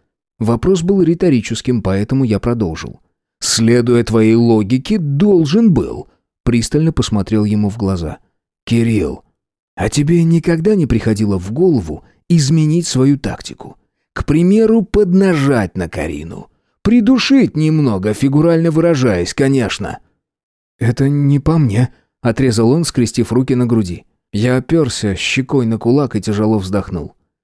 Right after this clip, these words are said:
«Ты свыкся с той ролью, которую тебе отвела Карина в своей жизни.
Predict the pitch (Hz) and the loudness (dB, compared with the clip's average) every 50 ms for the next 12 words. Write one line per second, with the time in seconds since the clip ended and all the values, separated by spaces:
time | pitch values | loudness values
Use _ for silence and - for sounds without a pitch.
0 | _ _ _ _ _ _ _ _ - 104 107 113 110 - - 113 113 120 127 131 | _ _ _ _ _ _ _ _ -2 0 0 0 0 0 -2 0 2 2 2 2
1 | 127 113 - - 117 110 101 - - - 127 120 120 117 113 107 113 120 123 123 | 0 -2 -2 0 0 0 0 -4 -2 0 2 2 4 2 2 2 2 2 4 4
2 | 120 113 113 113 101 - 107 104 - 120 117 113 110 110 104 - 110 104 107 117 | 4 2 2 0 0 -2 -4 -4 -2 -2 0 0 0 -2 -2 -4 -4 -2 0 0
3 | 120 120 110 - 110 107 107 113 113 113 98 - 107 104 107 113 113 113 113 101 | 0 -2 -4 -4 -4 -2 0 0 0 0 0 -2 -2 0 0 0 0 0 -2 -2
4 | - - 98 101 101 104 101 95 92 98 98 87 80 87 - - - | -4 -6 -4 -2 -2 -2 -2 -4 -4 -6 -6 -8 -8 -12 -14 -16 -18